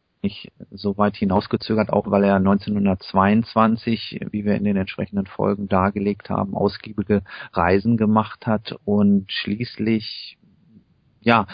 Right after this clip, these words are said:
stand noch eine große Aus-, Ausgabe, äh, an,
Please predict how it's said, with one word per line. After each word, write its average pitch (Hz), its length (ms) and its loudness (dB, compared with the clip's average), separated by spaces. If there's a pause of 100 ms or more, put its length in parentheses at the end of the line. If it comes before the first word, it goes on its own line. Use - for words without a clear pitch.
(160)
stand - 300 2
noch 131 140 0
eine 127 300 0
große 120 400 0
Aus-, - 560 -4
Ausgabe, 120 800 0
äh, 110 320 -4
an, 110 420 -2